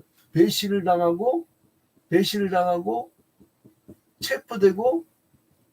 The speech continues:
제자들은 도망가. 제자들은 도망가요. 요 상황 사이에, 사이에. 그게 십사 장부터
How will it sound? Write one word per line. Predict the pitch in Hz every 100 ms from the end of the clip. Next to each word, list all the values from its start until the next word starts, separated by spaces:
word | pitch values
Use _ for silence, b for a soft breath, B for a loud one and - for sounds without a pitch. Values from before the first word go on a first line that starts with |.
| _ _ _ - _ _
제자들은 | - 165 202 185 196 214
도망가. | - 139 156 107 - _ _ - _ _ _ _
제자들은 | 143 139 135 139 156 147
도망가요. | - 110 110 - - _ _ _ _ _ _ _ _ _ _ _ _ _ - _ _ _ _ _ -
요 | 196 247
상황 | - - 254 208 - _ _ -
사이에, | - 254 254 214 - _ _ _ _ _ _ _
사이에. | - 233 208 117 - _ _ b b -
그게 | 147 190
십사 | - - 494
장부터 | 240 220 180 151 208 214